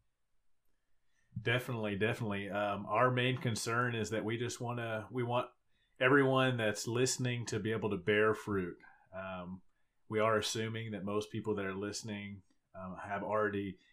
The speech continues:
given them, their lives over to Jesus. If they have not, and that's something that you would like to, please leave a comment, leave a message, get in contact with us.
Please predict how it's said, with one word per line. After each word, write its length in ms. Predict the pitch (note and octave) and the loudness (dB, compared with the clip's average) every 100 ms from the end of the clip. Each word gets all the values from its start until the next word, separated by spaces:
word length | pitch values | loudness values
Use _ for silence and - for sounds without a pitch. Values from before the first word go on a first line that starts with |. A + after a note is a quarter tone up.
| - | -4
given 300 | A2+ A2+ A2 | 0 2 2
them, 300 | G#2 G2+ G#2+ | 0 -2 -4
their 180 | A2+ G#2+ | 0 0
lives 320 | G2+ G2+ G2 | 2 2 2
over 220 | G#2 G2+ | 0 -2
to 80 | F#2+ | -4
Jesus. 600 | F#2 G2+ G2+ G2+ G2+ - - | -4 -4 -4 -4 -4 -6 -8
If 140 | A2 | -6
they 140 | A#2 | -6
have 400 | - G#2+ G#2 G#2 | -4 -4 -2 -2
not, 400 | G2 G2 G2+ G2 - _ _ _ - | -4 -6 -6 -8 -12 _ _ _ -8
and 100 | G2 | -6
that's 160 | F#2+ | -6
something 360 | - G#2 G2+ G2 | -4 -4 -4 -6
that 100 | F#2+ | -6
you 160 | F#2 F#2 | -8 -8
would 160 | F#2 | -8
like 300 | F2+ F#2 G2 | -6 -6 -6
to, 300 | - G2+ F#2 - _ _ _ - | -6 -6 -6 -8 _ _ _ -10
please 340 | A2+ A2+ A2 | -4 -4 -2
leave 240 | G#2+ G#2 | -2 0
a 60 | G2 | -2
comment, 600 | - G2+ G2 G2+ G2 G2 - _ _ _ - | -4 -6 -6 -6 -8 -10 -16 _ _ _ -8
leave 200 | G2 G#2 | -4 -2
a 80 | F#2+ | -2
message, 800 | F#2 F#2+ - G2 G2 F#2 - - _ | -4 -4 -4 -4 -4 -10 -14 -18 _
get 160 | A#2 A2 | -4 -4
in 140 | A2 | -4
contact 580 | - G#2 G2+ G2+ G#2 G2 | -6 -6 -6 -6 -6 -4
with 220 | A2 F#2+ | -4 -2
us. 300 | G#2 G2+ - | -2 -4 -6